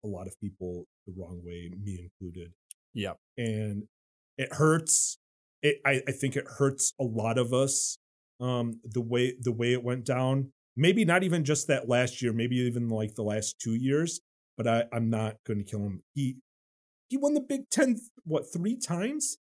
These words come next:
Speaker 2: Yes. And, I mean, the college football playoff to me is more impressive
Speaker 1: Yeah.
Speaker 2: than anything else. It's so hard to make. Every year it's just Clemson, Bama, and, you know, Ohio State, and
Speaker 1: There's
Speaker 2: then, like, a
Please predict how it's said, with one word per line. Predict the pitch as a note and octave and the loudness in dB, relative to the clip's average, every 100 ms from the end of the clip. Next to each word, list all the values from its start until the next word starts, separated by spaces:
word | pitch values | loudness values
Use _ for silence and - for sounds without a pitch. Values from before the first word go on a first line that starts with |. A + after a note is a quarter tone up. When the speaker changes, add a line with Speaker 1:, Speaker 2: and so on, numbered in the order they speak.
| _ _ - _ - | _ _ -20 _ 0
Speaker 2:
Yes. | D3+ C3 A2+ | 4 4 2
And, | F3+ F3 | 4 4
I | F#3+ | 6
mean, | F3+ | 4
the | F3 | 4
college | A3 G#3+ - | 6 4 4
football | D#3+ C#3+ | 4 4
playoff | A2+ C3+ B2 A2 - | 6 6 8 6 4
to | |
me | B2+ A#2+ | 6 6
is | G#2+ | 6
more | A#2+ A2+ | 4 4
impressive | G#2+ A#2+ A2+ A#3+ | 4 2 4 6
Speaker 1:
Yeah. | C4 | 6
Speaker 2:
than | B2 | 6
anything | A2 A#2 | 2 2
else. | A#2 - - | -2 -2 -4
It's | D3 | 2
so | - - B3 | 4 6 6
hard | F3+ F3+ C#3+ | 8 6 6
to | |
make. | C3+ D#3+ A#2+ | 6 6 6
Every | G3 G3+ D#3 | 6 8 10
year | G3+ | 8
it's | B2+ | 6
just | - - _ - | 2 0 _ 2
Clemson, | D3 D3 - C#3+ | 4 6 6 6
Bama, | B2+ B2 C#3+ C#3+ C#3+ C3+ | 6 6 6 6 8 6
and, | A#2 A#2 - - _ | 4 -2 -12 -16 _
you | C#3 | 2
know, | B2+ A#2+ A#2+ A2+ A2+ - | 4 4 0 -2 -4 0
Ohio | A2+ C#3+ C#3 | 4 6 6
State, | - C#3+ | 6 6
and | C3 | 6
Speaker 1:
There's | C3+ B2 B2 | 8 8 8
Speaker 2:
then, | B2 | 6
like, | |
a | A#2+ | 4